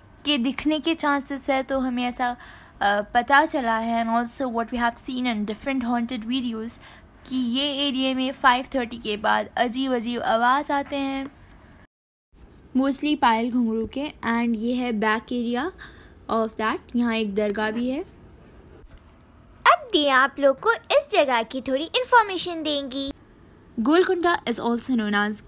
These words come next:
Speaker 1: Golakonda। It's a fortified citadel built by the Kakatiyas। and an early capital city of the Qutb Shahi dynasty, fifteen twelve to sixteen eighty-seven, located in Hyderabad, Telangana, India,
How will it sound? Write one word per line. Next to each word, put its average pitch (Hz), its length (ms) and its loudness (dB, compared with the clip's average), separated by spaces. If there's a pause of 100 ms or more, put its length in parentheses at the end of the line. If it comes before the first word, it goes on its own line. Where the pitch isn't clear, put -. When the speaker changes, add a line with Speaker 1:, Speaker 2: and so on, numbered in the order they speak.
Speaker 1:
Golakonda। 208 640 0 (400)
It's 220 240 -2
a 240 80 -2 (120)
fortified 254 720 0
citadel 208 440 0 (140)
built 240 240 -4
by 208 180 6
the 208 120 -4
Kakatiyas। 254 800 -2 (600)
and 240 380 2 (200)
an 226 220 0 (140)
early 294 680 0
capital 240 460 0
city 226 280 -6
of 220 160 -2
the 262 60 -8
Qutb 302 340 -4
Shahi 233 360 0
dynasty, 214 560 -2
fifteen 269 380 -6
twelve 262 240 0
to 277 80 -8
sixteen 240 460 -4
eighty-seven, 208 540 -4 (340)
located 285 500 -2
in 277 120 -2
Hyderabad, 214 600 0
Telangana, 220 640 -2
India, 220 420 0